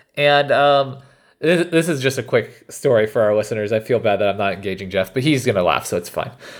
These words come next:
So take these two dogs out. Lambert and Chase are their names 'cause, you know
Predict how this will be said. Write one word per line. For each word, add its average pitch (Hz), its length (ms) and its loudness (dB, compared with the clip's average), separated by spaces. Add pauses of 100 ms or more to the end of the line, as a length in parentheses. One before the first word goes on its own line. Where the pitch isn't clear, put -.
(300)
So 139 760 0
take 214 220 -2
these 233 200 -8
two 208 120 -4
dogs 131 320 0
out. 110 240 -2
Lambert 135 340 0
and 135 100 -6
Chase 113 320 -4
are 120 80 -6
their 123 120 -2
names 117 320 -4
'cause, - 280 -12
you 127 80 -8
know 95 180 -2